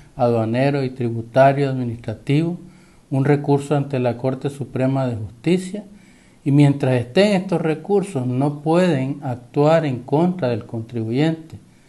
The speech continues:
Tienen que agotarse todos estos recursos.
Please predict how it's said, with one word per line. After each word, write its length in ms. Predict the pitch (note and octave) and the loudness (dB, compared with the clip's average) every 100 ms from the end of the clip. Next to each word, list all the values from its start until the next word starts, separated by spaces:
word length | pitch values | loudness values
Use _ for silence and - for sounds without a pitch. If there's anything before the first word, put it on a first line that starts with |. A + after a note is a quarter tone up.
| _ - - - | _ -20 -12 0
Tienen 320 | C#3 E3 F3 | 4 4 4
que 100 | D#3+ | 2
agotarse 640 | B2+ A#2 - E3 F3+ - | 0 -2 4 4 4 0
todos 340 | C#3+ - C3 C#3 | -4 -4 -2 -2
estos 340 | C#3 - B2+ | -4 -6 -6
recursos. 580 | B2 A#2+ E3+ F3 - | -6 -6 -4 -4 -6